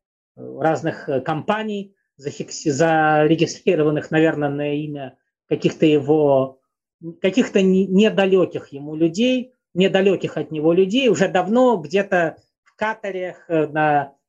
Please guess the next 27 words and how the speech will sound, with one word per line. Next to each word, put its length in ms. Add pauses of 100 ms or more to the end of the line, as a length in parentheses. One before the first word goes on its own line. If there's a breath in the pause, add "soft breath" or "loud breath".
этих 280
островах, 680
э, 180 (400)
я 100
не 120
помню, 280
каких 320
там 200
они, 220
где 360 (200 loud breath)
офшорные 540
зоны, 340
уже 240
давно 380
все, 640 (720 soft breath)
знаете, 560 (140)
все 180
украдено 460
до 180
нас. 380
Вот. 320
Ну, 180
совершенно 400
никчемный 600
человек, 460
который 380
занимался, 920